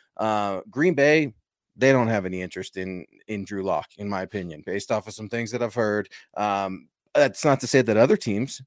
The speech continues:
don't have interest in Drew Lock, and I guess you, that's worth exploring, but you've gotta figure it out. Are you gonna bring in a free agent quarterback and try to deal for one? That sounds really, really expensive, and it doesn't sound like George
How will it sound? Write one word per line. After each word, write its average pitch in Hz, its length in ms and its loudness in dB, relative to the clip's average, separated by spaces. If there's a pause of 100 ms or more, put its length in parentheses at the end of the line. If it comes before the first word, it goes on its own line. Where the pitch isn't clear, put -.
don't 123 160 2
have 113 180 0
interest 107 320 -8
in 104 100 -8
Drew 101 200 -4
Lock, 98 320 0
and 113 160 -2
I 123 120 0
guess 127 220 4
you, 131 160 0
that's 120 260 2
worth 117 380 -2
exploring, 123 880 2
but 123 360 8 (400)
you've 139 160 -4
gotta 202 200 8
figure 190 320 6
it 175 80 6
out. 113 260 8 (200)
Are 120 180 -2
you 120 80 -2
gonna 135 140 -2
bring 147 200 0
in 143 80 0
a - 20 -2
free 147 240 0
agent 151 240 0
quarterback 156 500 4
and 135 240 2
try 156 220 2
to 151 80 -2
deal 143 260 0
for 170 220 0
one? 175 240 4
That 135 180 2
sounds 147 300 0
really, 135 480 2
really 127 340 2
expensive, 110 720 -2
and 101 100 -8
it 104 120 -8
doesn't 135 300 0
sound 113 280 -4
like 101 140 -6
George 98 220 -4